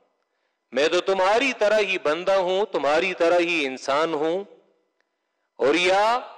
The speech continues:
تم لوگوں کے جن سے ہی ہوں۔ تم لوگ مجھے بخوبی جانتے ہو، مجھ سے بخوبی واقف ہو،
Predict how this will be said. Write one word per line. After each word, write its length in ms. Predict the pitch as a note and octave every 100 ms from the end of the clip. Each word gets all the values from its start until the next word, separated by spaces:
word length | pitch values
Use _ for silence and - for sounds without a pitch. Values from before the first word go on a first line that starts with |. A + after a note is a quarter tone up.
| - _ _ -
تم 180 | G#3 B3
لوگوں 360 | A#3 A#3 B3
کے 120 | B3 G3+ -
جن 220 | F3+ C#4
سے 240 | B3+ A3 G#3+
ہی 220 | G#3 G3+
ہوں۔ 240 | F3 A#2+ F2 - _ _ -
تم 160 | C#3+
لوگ 580 | E3 F#3+ A3 A#3+ B4 - - - - _ _ -
مجھے 360 | C#3 E3 A3+
بخوبی 540 | F3+ F3 G#3 C#4 D4 G#3+
جانتے 520 | E3 D#3+ F3 G#3 F#3+
ہو، 240 | D3 E3+ E3
مجھ 140 | F3
سے 180 | - F3+
بخوبی 520 | D3+ D3+ A3 B3+ B3 D#3+
واقف 400 | D3+ E3 G3+ F#3+
ہو، 520 | F#3 G3 G#3+ A#3 -